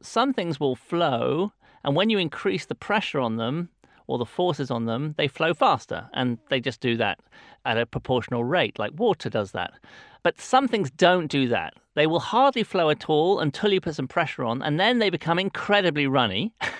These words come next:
<laughs> and vice versa. You get some things that are very runny and liquidy, but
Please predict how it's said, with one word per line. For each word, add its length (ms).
<laughs> 480
and 160
vice 220
versa. 580
You 120
get 160
some 200
things 260
that 100
are 100
very 300
runny 600
and 320
liquidy, 600
but 340